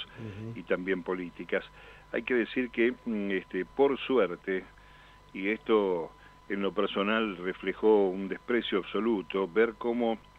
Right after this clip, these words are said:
Speaker 2: se hacían requisas en La Matanza en los servicios de transporte, eh, sobre todo, mm, eh, jueves y viernes santo.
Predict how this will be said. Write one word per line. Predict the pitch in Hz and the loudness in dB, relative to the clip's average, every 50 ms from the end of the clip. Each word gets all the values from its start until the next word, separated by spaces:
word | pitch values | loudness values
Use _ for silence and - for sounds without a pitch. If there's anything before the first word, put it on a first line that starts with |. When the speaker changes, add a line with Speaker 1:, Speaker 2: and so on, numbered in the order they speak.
| - - - - | -20 -18 -12 -2
Speaker 2:
se | - 104 | -2 -2
hacían | 95 - 127 131 123 113 | -2 0 0 0 0 0
requisas | 98 101 95 - - 107 95 - - - 90 - - | -2 -4 -6 -6 -4 -6 -6 -4 -4 -4 -4 -4 -4
en | 92 90 | -8 -8
La | 90 90 | -6 -6
Matanza | 92 90 87 - 120 117 113 107 101 - 110 | -6 -8 -6 -4 -4 -4 -2 -4 -4 -2 -4
en | 95 85 87 | -4 -2 -4
los | 87 85 80 - - | -6 -6 -8 -8 -8
servicios | 92 87 92 101 107 - - 101 95 | -6 -6 -4 -4 -6 -4 -2 -4 -4
de | 90 | -2
transporte, | - 92 90 - - 117 104 92 90 - 95 95 92 - - - - - - - - - - - - - | -2 -4 -6 -2 0 0 0 0 0 -2 -2 -2 -2 -2 -10 -20 -20 -20 -20 -20 -20 -20 -20 -20 -18 -14
eh, | - - - - | -12 -10 -8 -4
sobre | - 95 92 92 92 90 87 90 85 | -4 -2 -2 0 0 0 -2 -2 -4
todo, | - - 113 107 98 92 87 85 82 - - - 104 | 0 0 2 4 4 2 2 0 -2 -8 -12 -18 -14
mm, | 123 117 98 92 95 92 92 | -14 -12 -12 -12 -12 -12 -12
eh, | 90 87 - - | -14 -14 -16 -18
jueves | - - - 113 113 110 104 95 90 85 - - | -20 -8 -2 2 2 4 4 4 2 0 -2 -6
y | 85 | -10
viernes | 82 87 95 101 95 95 98 92 - | -6 -2 -2 -2 -2 0 -4 -4 -2
santo. | - 110 101 90 87 82 - 104 92 87 | 0 0 0 0 -4 -4 -2 -2 -2 -2